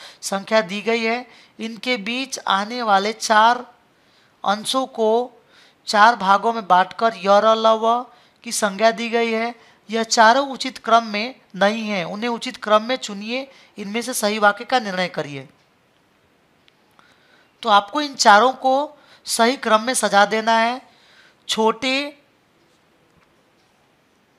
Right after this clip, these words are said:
आपको सजाना है छोटे छोटे कार्यों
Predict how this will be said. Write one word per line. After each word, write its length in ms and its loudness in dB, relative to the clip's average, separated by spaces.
आपको 280 -2
सजाना 420 4
है 180 2
छोटे 600 -4
छोटे 440 -4
कार्यों 600 2